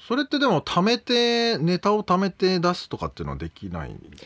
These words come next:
Speaker 1: 毎日書かなきゃいけない感じなんですか？
Speaker 2: コラムの方はできるんですけど。
Speaker 1: あー。
Speaker 2: ごめんなさいね、
Speaker 1: あー。
Speaker 2: さっきから被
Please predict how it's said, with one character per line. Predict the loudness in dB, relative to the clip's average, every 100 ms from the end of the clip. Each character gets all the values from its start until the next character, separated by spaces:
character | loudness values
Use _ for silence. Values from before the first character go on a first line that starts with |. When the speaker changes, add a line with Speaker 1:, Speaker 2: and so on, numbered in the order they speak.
| -16 -2
Speaker 1:
毎 | 4 6 4
日 | 2
書 | 2
か |
な | 4
き |
ゃ | 6
い |
け | 6
な |
い |
感 | 4
じ | 4
な | 2
ん |
で | 2
す |
か？ | 2
Speaker 2:
コ |
ラ | 0
ム |
の | 0 -2 -6 -6
方 |
は | -4
で | -4
き | -4 -4
る | -4
ん |
で | -6
す | -10
け | -12 -8
ど。 | -6 -6 -6
Speaker 1:
あ | 0
ー。 | 2 2 0 0 -2 -2 -4 -8 _ _ _ _ _
Speaker 2:
ご | -2
め | -2
ん |
な | 0
さ | -2
い |
ね、 | -4
Speaker 1:
あ |
ー。 |
Speaker 2:
さ | -6
っ | -12
き |
か | -6
ら | -8
被 | -6